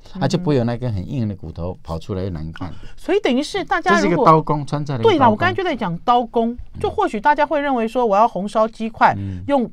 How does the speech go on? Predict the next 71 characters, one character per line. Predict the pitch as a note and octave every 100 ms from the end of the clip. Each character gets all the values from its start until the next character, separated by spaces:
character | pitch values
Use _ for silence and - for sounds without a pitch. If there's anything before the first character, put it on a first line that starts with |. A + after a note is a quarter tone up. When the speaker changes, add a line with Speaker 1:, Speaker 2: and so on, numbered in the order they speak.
| -
Speaker 1:
整 | F#3+ F3+
只 | F#3 C4
鸡 | - C4 C4+
腿 | G3 D#3+
的 | E3+
话， | - - -
Speaker 2:
嗯。 | G2+ F#2+ F#2
Speaker 1:
的 | C#4+
确 | - G4+ -
这 | D#4
个 |
大 | B3+ E4+ A3+
骨 | - E3
会 | B3
穿 | - - A3+ G#3+
出 | - A3+
来， | E3 D#3+
Speaker 2:
嗯。 |
Speaker 1:
不 | -
好 | G3 -
看， | - D#3+
Speaker 2:
对。 | G#3
Speaker 1:
也 |
不 | - E4
好 | - D#3
看 | D#3+ - G3
啦。 | D3+ G#2+
Speaker 2:
没 | G2
错。 | G#2 - C3
Speaker 1:
所 |
以 | G4
可 | -
以 | F4
透 | - D#4+
过 | D#4 C#4
这 | B3+
个 | C4
刀 | B3+ C4
法 | F#3+
把 | E3+ G3
这 | C#4
个 |
大 | C4 A#3+
骨 | G#3+ D#3+
拿 | D#3+ E3+
下 | - G#3+
来， | E3 C#3+ -
Speaker 2:
嗯。 |
Speaker 1:
然 | F#3+
后 | C4
又 | A#3+
可 | A#3
以 |
把 | A3 G3+
好 | E3+ D#3+
吃 | -
的 | G3+
留 | D#3+ D3+
下 | D#3 F3+ E3
来。 | F#2 - - - - - -
Speaker 2:
还 | F#3
有 | G3
一 |
种 | D3
方 | C3 D#3+
法 | A#2+
是 | A#2+
怎 | A#2+
么 | F#2+
样？ | G2+ G2+
Speaker 1:
嗯。 | E2+